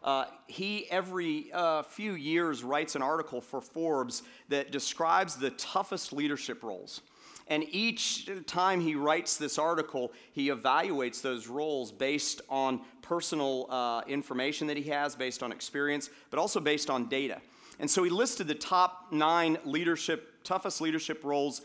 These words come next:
in the world today, and, and I wanna give you some of these. Uh, number nine is a C E O of an organization. Most of us would expect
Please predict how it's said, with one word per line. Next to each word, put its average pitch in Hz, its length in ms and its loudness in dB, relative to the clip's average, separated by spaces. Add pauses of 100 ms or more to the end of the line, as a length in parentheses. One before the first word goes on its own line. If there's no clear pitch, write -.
(280)
in 180 240 4
the 180 80 4
world 156 380 2
today, 117 480 0 (180)
and, 139 140 -4
and 139 140 2
I - 20 6
wanna 170 200 4
give 151 220 2
you 139 100 -2
some 127 200 0
of 120 80 -2
these. 120 300 -2
Uh, 135 160 0
number 165 280 2
nine 151 400 4
is 135 180 -4
a 127 60 -4
C 156 440 -2
E 139 60 4
O 139 80 4
of 131 80 -2
an 131 100 0
organization. 131 600 -2
Most 135 220 -2
of 120 80 -8
us 120 160 -6
would 120 120 -4
expect - 440 -2